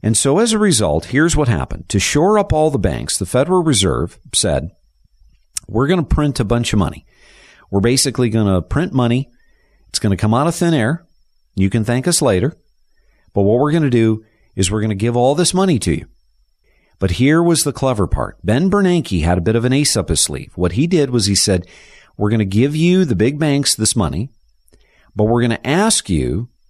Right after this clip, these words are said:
not to actually take the money. We're gonna give it to you. We're gonna tell you that it's yours. You can have access to it if you need it,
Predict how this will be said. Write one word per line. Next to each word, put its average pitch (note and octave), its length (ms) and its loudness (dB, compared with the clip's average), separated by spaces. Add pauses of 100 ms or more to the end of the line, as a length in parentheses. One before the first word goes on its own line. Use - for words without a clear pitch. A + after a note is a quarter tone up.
(380)
not G#2+ 560 0 (300)
to A2 100 -2
actually G#2+ 400 0
take G#2+ 220 -2
the - 80 -4
money. - 280 -8 (800)
We're F2+ 100 -4
gonna G2 120 0
give A#2+ 180 0
it C#3 100 -4
to D3+ 120 0
you. E3+ 120 2
We're A#2 140 0
gonna F#2 160 0
tell G2 160 0
you F#2 140 2
that E2+ 100 0
it's - 160 -6
yours. C#3+ 300 2
You E2+ 80 0
can - 100 -6
have D#3 240 0
access G#2 400 -2
to G2 140 0
it F2+ 80 2
if C#3 420 -2
you D#3+ 140 0
need F#2 200 2
it, - 220 -4